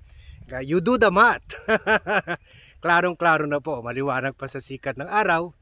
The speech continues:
kung saan mapupunta yung boto ng El Shaddai. Kasi, eh, akala po nila, basta lang tumagbo ka na lang, hindi ka mga kampanya, hindi ka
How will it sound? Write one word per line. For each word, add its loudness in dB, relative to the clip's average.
kung 4
saan 2
mapupunta -6
yung -6
boto -2
ng -8
El -14
Shaddai. -12
Kasi, -4
eh, -6
akala 2
po -2
nila, 2
basta -4
lang -2
tumagbo -4
ka 0
na -2
lang, -2
hindi -10
ka -8
mga -10
kampanya, -6
hindi -10
ka -10